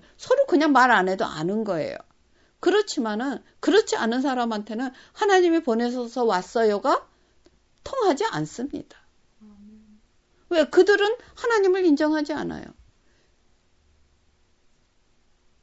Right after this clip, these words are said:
Speaker 1: 성령님이 보내서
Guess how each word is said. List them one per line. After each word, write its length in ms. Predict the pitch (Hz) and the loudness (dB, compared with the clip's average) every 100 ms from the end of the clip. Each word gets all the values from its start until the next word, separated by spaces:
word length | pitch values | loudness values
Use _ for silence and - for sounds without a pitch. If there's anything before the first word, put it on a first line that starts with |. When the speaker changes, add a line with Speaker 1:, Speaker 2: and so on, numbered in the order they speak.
| _ _ _ _ _ _ _ _ _ _ - | _ _ _ _ _ _ _ _ _ _ -10
Speaker 1:
성령님이 720 | - 415 415 403 403 381 392 | 0 4 6 4 4 2 0
보내서 580 | 330 311 339 349 359 | 2 2 2 2 0